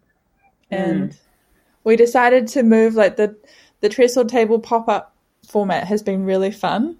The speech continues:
Speaker 1: just being on the side of the road and just chatting with people has been awesome. But Elise opened up in the,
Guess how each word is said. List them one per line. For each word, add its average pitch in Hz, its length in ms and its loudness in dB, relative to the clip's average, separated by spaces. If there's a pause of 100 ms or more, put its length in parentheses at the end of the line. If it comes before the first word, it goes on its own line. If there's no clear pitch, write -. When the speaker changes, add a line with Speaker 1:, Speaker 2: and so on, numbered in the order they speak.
Speaker 1:
just 220 240 -2
being 190 180 0
on 185 80 -4
the 185 80 -4
side 190 220 0
of 185 60 0
the 196 100 -2
road 196 320 2
and 190 160 -6
just 185 180 -8
chatting 180 300 0
with 208 180 -4
people 254 300 -2
has 220 140 -2
been 180 180 -4
awesome. 254 500 -6 (540)
But - 180 -2
Elise 214 460 0
opened 202 420 -4
up - 300 -4 (320)
in 185 180 -4
the, 175 260 -6